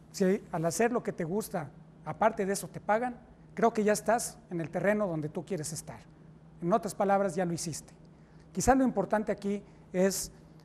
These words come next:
que el éxito radica en el ser y no en el tener.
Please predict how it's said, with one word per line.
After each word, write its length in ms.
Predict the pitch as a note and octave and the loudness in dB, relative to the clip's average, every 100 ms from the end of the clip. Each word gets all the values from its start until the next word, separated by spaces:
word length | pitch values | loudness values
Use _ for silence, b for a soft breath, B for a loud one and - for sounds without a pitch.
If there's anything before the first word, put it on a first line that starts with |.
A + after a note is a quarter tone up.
| - | -10
que 80 | - | 2
el 80 | F3 | 6
éxito 320 | A#3+ A#3 A3 | 6 6 -2
radica 560 | F#3 F#3 G3 F#3 G3+ G3 - - - F#4+ | -2 0 -2 -2 -4 -4 -14 -20 -20 -10
en 180 | A3 E3 | -4 -2
el 200 | D#3+ D#3+ | -2 -6
ser 420 | - A#3 A#3 - - | -2 4 4 2 -6
y 80 | F3+ | -4
no 260 | E3+ F#3 F3 | -2 -2 -2
en 100 | D3+ | -6
el 140 | C3+ | -8
tener. 260 | D3+ C#3+ | -6 -6